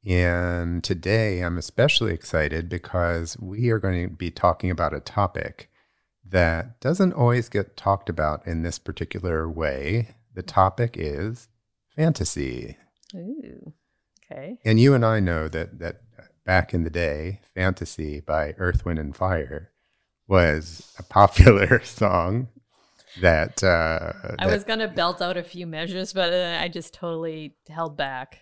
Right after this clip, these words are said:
Speaker 2: So for the
Speaker 1: Damn.
Speaker 2: sake of all of our
Speaker 1: I was
Speaker 2: ears.
Speaker 1: waiting for the me-, the, the song to just come right
Speaker 2: Mm,
Speaker 1: out,
Speaker 2: it is
Speaker 1: but
Speaker 2: a good song.
Speaker 1: but here we are.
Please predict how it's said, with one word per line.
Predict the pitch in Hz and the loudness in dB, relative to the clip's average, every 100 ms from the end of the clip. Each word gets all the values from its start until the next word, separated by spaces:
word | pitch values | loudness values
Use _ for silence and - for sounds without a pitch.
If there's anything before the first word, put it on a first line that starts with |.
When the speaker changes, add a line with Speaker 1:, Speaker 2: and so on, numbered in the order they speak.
| _ _ | _ _
Speaker 2:
So | - - | -14 0
for | 95 | 2
the | 90 82 | 4 0
Speaker 1:
Damn. | 82 | -4
Speaker 2:
sake | 80 - 190 185 | -6 -4 -4 -4
of | 175 | -6
all | 147 160 180 135 | -4 0 2 4
of | 208 | 2
our | 190 190 190 - - 127 | 2 0 0 -4 -6 0
Speaker 1:
I | 127 | 4
was | 135 113 | 4 4
Speaker 2:
ears. | |
Speaker 1:
waiting | 117 131 143 127 98 | 2 2 2 2 2
for | - 87 | 2 2
the | 87 | 2
me-, | 85 82 - | 0 -2 -4
the, | 87 85 - - - _ | -4 -4 -4 -10 -20 _
the | 92 82 | -14 -6
song | - 95 90 | 2 2 2
to | 87 | -2
just | 87 85 | -6 -4
come | 90 85 85 - | -4 -2 -6 -10
right | 92 92 87 | -2 0 0
Speaker 2:
Mm, | |
Speaker 1:
out, | 85 82 - | 0 -2 -4
Speaker 2:
it | 170 | -4
is | 175 | -4
Speaker 1:
but | 214 | -4
Speaker 2:
a | |
good | 180 143 | -12 -14
song. | - 143 139 143 147 _ _ _ _ _ - | -14 -16 -14 -16 -18 _ _ _ _ _ 4
Speaker 1:
but | 107 - | 4 6
here | 135 | 4
we | 139 123 | 4 6
are. | 76 69 80 147 | 4 4 -4 -10